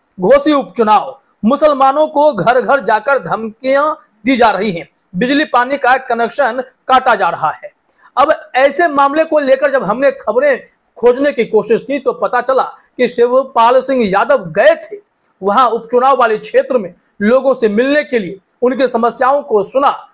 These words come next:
तो वो हैरान रह गए। उसके बाद वो सीधे तौर पर जिलाधिकारी से मिले और वहां भी उन्होंने कहा कि निष्पक्ष चुनाव कराइए,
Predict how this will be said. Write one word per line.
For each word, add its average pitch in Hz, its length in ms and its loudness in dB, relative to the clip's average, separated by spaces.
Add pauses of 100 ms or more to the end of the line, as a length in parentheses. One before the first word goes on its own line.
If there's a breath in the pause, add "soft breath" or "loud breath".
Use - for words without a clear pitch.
(140)
तो - 80 4
वो 294 100 0
हैरान 254 380 4
रह 214 120 0
गए। 165 180 -14 (340)
उसके 262 280 0
बाद 277 280 2
वो 254 160 2
सीधे 262 300 0
तौर 254 220 0
पर 262 200 -2
जिलाधिकारी 226 640 -2
से 254 140 -2
मिले 202 320 -4 (280)
और 190 80 0
वहां 202 320 0
भी 220 180 -2
उन्होंने 214 340 0
कहा 190 320 -2 (480 soft breath)
कि 208 400 -2
निष्पक्ष 214 520 -4
चुनाव 196 440 -2
कराइए, 175 640 -2